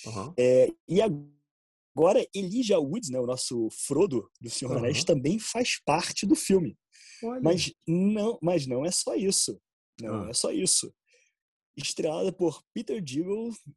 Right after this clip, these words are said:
Speaker 2: o filme também terá Jacob Tremblay e Taylor, e Taylor Page no elenco do filme.
Speaker 1: Peraí, Taylor Page é quem?
Speaker 2: Não faço ideia.
Speaker 1: Ah, tá.
Speaker 2: Mas eu sei que o Peter Diggle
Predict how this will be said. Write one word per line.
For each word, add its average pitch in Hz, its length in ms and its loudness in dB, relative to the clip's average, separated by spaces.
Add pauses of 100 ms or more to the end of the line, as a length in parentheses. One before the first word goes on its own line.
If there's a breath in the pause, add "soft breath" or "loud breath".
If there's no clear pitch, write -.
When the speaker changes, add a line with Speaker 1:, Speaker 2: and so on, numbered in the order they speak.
Speaker 2:
o 147 100 2
filme 202 640 0 (400)
também 220 540 0
terá 170 380 0 (100)
Jacob 175 460 0 (200)
Tremblay 214 760 -2
e 185 80 -6
Taylor, 202 420 -4 (460)
e 170 80 0
Taylor 208 300 4 (120)
Page 175 440 2 (140)
no 151 120 2
elenco 170 300 4
do 208 60 -2
filme. 147 320 0 (1120 soft breath)
Speaker 1:
Peraí, 120 200 0
Taylor 147 560 0
Page 185 460 0
é 180 80 -2
quem? 107 360 -8 (1200 soft breath)
Speaker 2:
Não 165 200 2
faço - 280 0
ideia. 131 360 2 (240)
Speaker 1:
Ah, 101 140 -10
tá. - 300 -14 (260)
Speaker 2:
Mas 175 300 0
eu 196 60 -2
sei 180 140 -6
que 190 140 -10
o 185 60 -8
Peter 202 320 -6
Diggle 165 360 -4